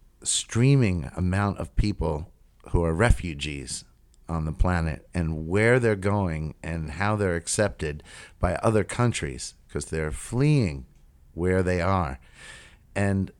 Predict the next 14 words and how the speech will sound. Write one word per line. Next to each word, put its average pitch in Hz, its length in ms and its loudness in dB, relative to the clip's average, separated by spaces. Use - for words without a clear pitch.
some 131 460 2
are 120 80 2
being 98 300 2
welcomed 120 520 0
and 98 200 0
some 117 280 2
are 101 80 2
like, 92 280 0
"You're 82 180 -4
overwhelming 107 880 0
our 85 240 -2
country, 95 480 -4
so 78 180 -6
please 92 760 -2